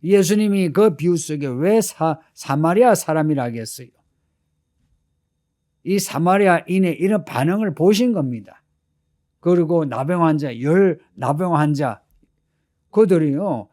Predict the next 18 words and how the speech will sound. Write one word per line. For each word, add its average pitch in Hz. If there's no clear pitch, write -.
예수님이 165
말씀하셔서 160
가다가 160
나았어요. 156
신기한 233
일이죠. 135
근데 185
그 170
열 185
명 185
중에 160
아홉 208
명은 160
그냥 190
가버렸어요. 135
근데 156
한 156
사람만, 156